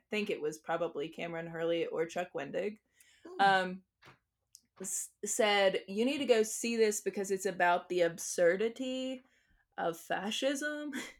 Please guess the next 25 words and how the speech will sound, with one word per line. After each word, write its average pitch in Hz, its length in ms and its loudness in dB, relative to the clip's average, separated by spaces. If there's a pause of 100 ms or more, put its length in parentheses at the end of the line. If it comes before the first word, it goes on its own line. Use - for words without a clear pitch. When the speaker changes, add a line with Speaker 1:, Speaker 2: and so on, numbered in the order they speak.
(1500)
Speaker 1:
Fascism 262 720 6
Speaker 2:
<laughs> 226 60 -2
Speaker 1:
being 233 420 4 (280)
at 220 220 6
its 226 260 0
fundamental 214 600 2
level 190 340 2
a 185 80 2
truly 202 380 2
horrific 175 540 2
thing, 220 520 -2 (400)
but 185 680 4 (540)
also 190 760 4
inherently 185 640 -2
absurd. 170 680 2 (400)
And 190 240 0
maybe 214 340 0 (100)
all 233 380 4
horror, 320 640 -4 (320)
like, 233 240 0
that - 120 2
we 247 140 -2
write 233 240 0
about 233 380 2
is 196 440 0